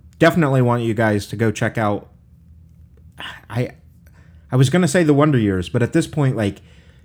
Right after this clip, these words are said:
if you've not checked out The Wonder Years, I don't know exactly why you're here. Uh, <laughs> but if you haven't for some reason and you just love my show maybe and, you know, check out every episode, which would be super dope as well, uh, go check out The Wonder Years.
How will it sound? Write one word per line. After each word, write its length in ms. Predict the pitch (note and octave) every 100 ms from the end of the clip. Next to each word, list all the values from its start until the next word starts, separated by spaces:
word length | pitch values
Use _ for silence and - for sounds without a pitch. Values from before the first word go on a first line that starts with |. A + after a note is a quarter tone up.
| - - -
if 200 | A2+ -
you've 200 | C#3+ C3
not 340 | G2+ G#2 C3+
checked 260 | - E3 -
out 160 | E3 D#3+
The 80 |
Wonder 260 | E3 E3+ E3+
Years, 320 | F3 F3+ F3
I 60 | A#2
don't 260 | A#2 C3+
know 240 | B2+ B2+ B2
exactly 580 | G#2+ G2+ G#2+ A2 - A2
why 260 | G2 G2
you're 220 | F#2+ F#2 F2
here. 600 | - - F#2 - - - - - -
Uh, 540 | - G#2 A2+ G#2 - C3+ -
<laughs> 60 |
but 280 | C#3+ C3+ C#3+
if 140 | F#3 F#3+
you 100 | D3+
haven't 380 | C#3 B2+ B2+
for 100 | A2 A2+
some 220 | B2+ A#2
reason 240 | A2+ A2
and 160 | G#2+ G2+
you 80 | G2+
just 240 | G#2 - - - - -
love 220 | B2+ C#3
my 140 | B2+ A2
show 300 | - F#3 D#3+
maybe 480 | D#3+ D3+ D3 C#3+ C#3
and, 420 | A2+ A2+ A2 A2
you 120 | A#2
know, 180 | A2 G#2
check 240 | G2+ A#2 A2
out 160 | A2+
every 220 | A2 G#2+ A#2+
episode, 460 | C#3 C#3+ D#3+ D3+
which 160 | C3 -
would 120 | A2+
be 160 | A2 G#2
super 320 | - B2 G#2+
dope 320 | F#2+ A2+ A2
as 120 | G#2
well, 400 | G2 C3+ C3+ C3 - - - -
uh, 360 | G#2 G#2 G#2
go 180 | G2 C3+
check 200 | C#3 C3+
out 140 | B2 A2+
The 60 |
Wonder 260 | G#2 G2+ G2
Years. 460 | F#2+ F#2+ G2 F#2